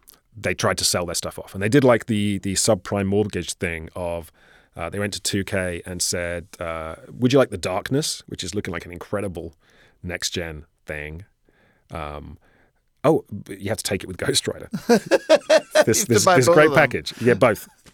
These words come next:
Speaker 1: Um, they s-, they did that deal, so we then transferred to two K, um, or is it Take-Two? I don't know. There's, there's, like, a whole bunch of different names around that company. And, um, the week after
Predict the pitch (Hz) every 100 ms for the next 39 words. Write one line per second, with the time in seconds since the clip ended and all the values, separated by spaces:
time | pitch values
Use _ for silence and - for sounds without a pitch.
0 | _ 120 104 87 82 - - _ _ _
1 | _ _ _ _ _ 135 110 104 - -
2 | 110 107 165 151 101 101 95 - 95 107
3 | 104 107 104 - 98 - - 95 101 90
4 | 87 _ _ _ 98 90 85 85 85 82
5 | 80 - _ _ _ - - 101 95 85
6 | - 95 - 87 85 85 90 117 107 90
7 | 90 85 85 - 85 - 85 87 - 87
8 | 87 - 87 - - 98 92 - _ _
9 | - - - - _ _ _ - 110 98
10 | 95 - 107 98 104 131 147 - 117 120
11 | - 98 90